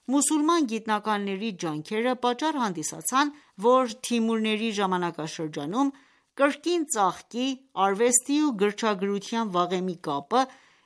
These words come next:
և Իրանում ու իսլամ աշխարհի այլ վայրերում հեղինակային կամ պատճենագրված գրքերը լավորակ և գեղեցիկ ձեռագրերով տրամադրվեն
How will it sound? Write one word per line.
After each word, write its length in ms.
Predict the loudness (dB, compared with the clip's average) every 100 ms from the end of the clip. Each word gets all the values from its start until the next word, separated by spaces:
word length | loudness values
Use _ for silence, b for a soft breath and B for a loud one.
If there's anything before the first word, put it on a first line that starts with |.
| B
և 280 | 6 6 4
Իրանում 640 | 0 4 4 4 4 4
ու 120 | 2
իսլամ 440 | 0 0 2 2 4
աշխարհի 460 | 2 2 2 2 2
այլ 300 | 2 2 2
վայրերում 640 | 2 2 2 2 2 -2 -2 b b b b 2
հեղինակային 960 | 2 2 0 0 0 0 2 0 0 -6 -4
կամ 320 | 2 2 2
պատճենագրված 1120 | -2 -2 -4 -4 -4 -4 -6 -4 -2 -2 -6
գրքերը 720 | -6 -4 -4 -8 -10 -2 0 0 b b b b
լավորակ 760 | 0 4 4 4 2 0 0 0
և 300 | 2 0 -4
գեղեցիկ 600 | -4 -2 -2 -2 -4 -6
ձեռագրերով 920 | -4 -4 -4 -6 -6 -8 -2 0 0 -2
տրամադրվեն 880 | 0 0 2 0 -2 -2 0 -2